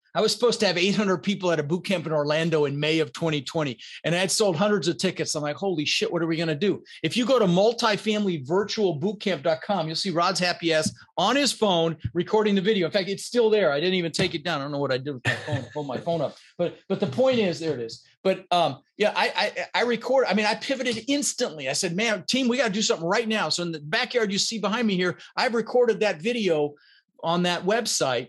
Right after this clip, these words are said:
And, uh, so I had to innovate, I had to pivot. And I've had to do that many times in my career. And, and you may have to as well, you listening, if you're in an industry that's gonna get impacted by what's coming. But additionally, there is freaking opportunity co-, coming. I mean,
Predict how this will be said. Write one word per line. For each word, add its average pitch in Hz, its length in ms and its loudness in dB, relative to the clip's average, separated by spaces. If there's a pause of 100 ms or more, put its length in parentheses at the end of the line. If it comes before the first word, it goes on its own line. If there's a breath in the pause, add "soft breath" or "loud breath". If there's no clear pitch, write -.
(100)
And, 156 340 -2
uh, 147 220 2 (120)
so - 140 2
I 226 60 2
had 247 80 0
to 247 120 -4
innovate, 185 360 0
I - 20 -10
had 180 140 -2
to 185 80 -6
pivot. 156 340 -2 (260 loud breath)
And 180 140 0
I've 214 80 2
had 247 160 0
to 233 60 -4
do 226 160 -2
that 226 160 0
many 240 240 -2
times 160 320 -4
in 139 60 -4
my 131 140 -2
career. 131 400 -2
And, 156 280 -2
and 165 200 -2
you 240 140 2
may 269 160 2
have 214 320 -4
to 220 160 -2
as 165 100 0
well, 185 220 0
you 165 160 0
listening, 190 480 0 (220 loud breath)
if 143 120 -8
you're 202 140 2
in 208 80 0
an 196 80 2
industry 214 460 0
that's 160 200 -4
gonna 180 220 -2
get 170 260 -2
impacted 196 600 -4
by 151 200 2
what's 147 220 -2
coming. 196 360 -2 (320 loud breath)
But 208 320 0 (1080 loud breath)
additionally, 160 800 0 (200)
there 170 200 2
is 190 180 2
freaking 208 520 0
opportunity 214 840 2
co-, 185 220 -4 (260)
coming. 170 280 -6
I 175 100 -6
mean, 196 340 0